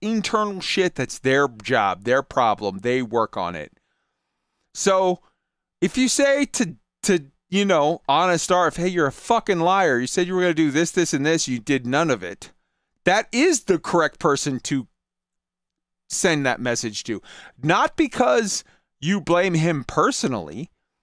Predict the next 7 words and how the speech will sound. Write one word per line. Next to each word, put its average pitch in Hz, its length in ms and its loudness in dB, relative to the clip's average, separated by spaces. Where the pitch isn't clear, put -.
He's 285 260 0
just 247 380 0
a 233 40 4
mouthpiece 180 680 0
for 143 180 0
the 143 80 0
corporation, 120 920 -2